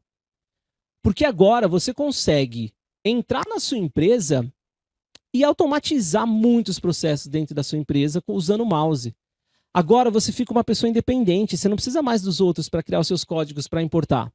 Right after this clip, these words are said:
Agora você consegue tratar os dados da sua empresa pelo Power Query. Então agora você consegue tá inserido nesse mundo de tecnologia sem precisar ser um cara de T I.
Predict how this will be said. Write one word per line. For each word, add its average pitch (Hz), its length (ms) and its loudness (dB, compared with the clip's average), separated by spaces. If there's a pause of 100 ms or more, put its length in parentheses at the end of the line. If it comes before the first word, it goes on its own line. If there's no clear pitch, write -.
(1040)
Agora 220 320 4
você 196 160 0
consegue 233 360 0
tratar 240 480 0
os 202 160 0
dados 127 640 -2
da 165 120 2
sua 185 200 0
empresa 151 680 0 (540)
pelo 285 240 2
Power 330 240 -4
Query. 196 500 -2 (680)
Então 285 180 0
agora 254 280 0
você 254 220 -2
consegue 247 520 -2
tá 214 120 0
inserido 185 480 -2
nesse 170 300 -2
mundo 190 340 -2
de 151 120 -6
tecnologia 156 1040 0 (340)
sem 311 360 -2
precisar 226 400 -4
ser 254 140 -6
um 262 60 -6
cara 226 240 -6
de - 140 -10
T 277 100 -4
I. 214 240 -4